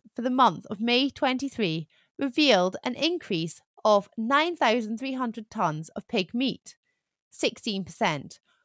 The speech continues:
were imported to the U K compared to April. Imports from Denmark, Germany and the Netherlands accounted for nearly fifty-eight percent of the total imports. This has been blamed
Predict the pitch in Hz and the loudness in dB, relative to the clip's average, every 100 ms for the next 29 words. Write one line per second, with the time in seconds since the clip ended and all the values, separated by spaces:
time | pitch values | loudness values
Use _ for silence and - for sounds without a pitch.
0 | _ 254 - 359 330 233 175 190 - 240 | _ 0 2 2 2 2 2 -4 -8 -4
1 | 226 277 - 240 147 151 147 220 185 196 | 0 0 2 2 2 -2 -8 -10 -4 0
2 | 156 - - 247 - 165 151 147 _ _ | 0 0 0 -2 -2 -6 -6 -10 _ _
3 | _ _ _ _ _ - - 392 339 240 | _ _ _ _ _ -4 0 0 4 4
4 | 185 - 226 220 254 311 311 311 277 - | 4 0 -4 2 2 4 4 2 0 -4
5 | 277 226 196 160 151 - 208 220 247 277 | 4 4 4 -2 -6 -6 -4 -2 2 2
6 | 226 165 147 151 - - 269 320 277 226 | 2 -2 -4 -8 -14 -10 -2 0 0 -2
7 | - 226 254 254 247 247 - _ 320 311 | -2 -4 -2 -2 -4 -6 -12 _ -4 -4
8 | - 302 - 294 254 - 226 160 147 - | -4 -2 0 -2 -4 0 2 2 -2 -12
9 | _ _ _ - 254 - 302 302 - - | _ _ _ -4 -4 -2 0 0 0 -4
10 | 247 214 170 151 151 - - _ _ _ | -4 -4 -4 -6 -6 -14 -20 _ _ _
11 | _ _ _ _ _ 339 381 - 403 381 | _ _ _ _ _ 2 2 2 2 4
12 | 370 370 269 175 165 185 | 0 0 -2 0 -2 -4